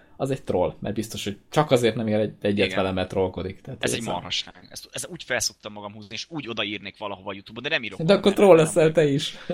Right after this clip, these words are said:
Speaker 2: Nem, meg, na igen, ilyen hülyeségek, de
Speaker 1: Hát,
Speaker 2: van egy-kettő,
Speaker 1: változó.
Speaker 2: van egy-kettő videós, nem mondok neveket,
Speaker 1: Mondjál
Speaker 2: mert
Speaker 1: nyugodtan.
Speaker 2: Nem, nem, nem,
Speaker 1: De
Speaker 2: nem, nem
Speaker 1: kell a
Speaker 2: mondok
Speaker 1: híres,
Speaker 2: neveket.
Speaker 1: kell,
Speaker 2: Nem.
Speaker 1: kell, kell a hallgatóság.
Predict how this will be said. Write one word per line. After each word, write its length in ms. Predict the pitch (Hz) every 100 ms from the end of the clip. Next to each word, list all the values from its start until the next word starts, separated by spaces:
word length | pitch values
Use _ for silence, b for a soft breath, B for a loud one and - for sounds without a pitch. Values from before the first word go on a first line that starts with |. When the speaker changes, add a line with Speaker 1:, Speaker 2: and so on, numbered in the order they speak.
| 139
Speaker 2:
Nem, 260 | 180 165 160
meg, 280 | - 98 120
na 200 | 117 104
igen, 200 | 101 98 95
ilyen 220 | 95 - 101
hülyeségek, 520 | 98 104 170 - -
de 240 | 92 92 -
Speaker 1:
Hát, 240 | 156 143
Speaker 2:
van 100 | 139
egy-kettő, 340 | 127 135 123 123
Speaker 1:
változó. 200 | 120 117 b b - -
Speaker 2:
van 100 | 156
egy-kettő 360 | 151 127 123 110
videós, 540 | 117 120 113 120 123
nem 160 | 127 127
mondok 320 | 117 104 -
neveket, 480 | 95 90 - 92 - -
Speaker 1:
Mondjál 300 | - 123 120
Speaker 2:
mert 120 | 113 110
Speaker 1:
nyugodtan. 480 | 107 - 104 - -
Speaker 2:
Nem, 320 | 117 110 95
nem, 200 | 98 90
nem, 120 | 90 -
Speaker 1:
De 100 | -
Speaker 2:
nem, 120 | 131 -
nem 80 | 180
Speaker 1:
kell 100 | 175
a 40 |
Speaker 2:
mondok 140 | 127
Speaker 1:
híres, 180 | 135 120 120 -
Speaker 2:
neveket. 200 | 107 -
Speaker 1:
kell, 180 | 208
Speaker 2:
Nem. 100 | 185
Speaker 1:
kell, 340 | 240 214 180 156
kell 200 | 226 196
a 60 |
hallgatóság. 800 | 156 151 135 131 131 - 127 127